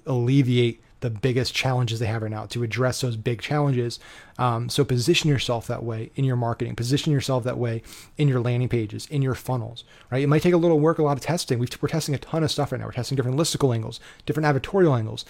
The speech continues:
different quiz angles, um, different video angles, right? And, and that's how we're finding things that are resonating, clicking. And the great thing is, when you find something that works right now,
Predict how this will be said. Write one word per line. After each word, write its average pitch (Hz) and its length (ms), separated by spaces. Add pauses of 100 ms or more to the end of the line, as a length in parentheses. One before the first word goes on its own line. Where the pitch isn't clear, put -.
(140)
different 143 260
quiz 175 300
angles, 127 420 (240)
um, 123 400
different 135 400
video 180 320
angles, 120 340
right? 135 220 (840)
And, 135 360
and 131 120
that's 127 160
how 160 100
we're 143 120
finding 143 460
things 127 220
that 123 80
are 113 40
resonating, 120 540
clicking. 147 360 (280)
And 131 80
the 139 60
great 180 280
thing 135 160
is, 117 320 (320)
when 139 140
you 127 100
find 156 260
something 175 180
that 113 120
works 147 360
right 120 140
now, 107 360